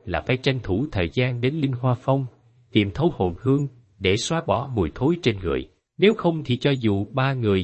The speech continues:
chạy đến tận chân trời góc biển cũng không thoát được. Hơn nữa, trong những ngày qua Tây Chiếu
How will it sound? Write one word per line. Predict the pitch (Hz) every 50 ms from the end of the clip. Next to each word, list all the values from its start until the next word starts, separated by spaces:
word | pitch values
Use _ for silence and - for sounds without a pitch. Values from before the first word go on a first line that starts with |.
| -
chạy | - 104 101 107
đến | 110 131 151 185 196
tận | - 101 98 101 107
chân | - 135 127 127 110 -
trời | 110 95 90 87
góc | - 170 165 -
biển | - 107 90 95 131 160
cũng | - - 110 131
không | - - 120 110 107
thoát | - 151 170 165 -
được. | - 85 82 80 - _ _ _ _ _ _ _
Hơn | - 160 156 151 135
nữa, | 104 87 80 87 117 175 185 _ _ -
trong | - 123 110 107
những | 110 120 139
ngày | 131 104 90 87 92 -
qua | - 113 120 120
Tây | - - 120 113
Chiếu | - - 117 120 139 165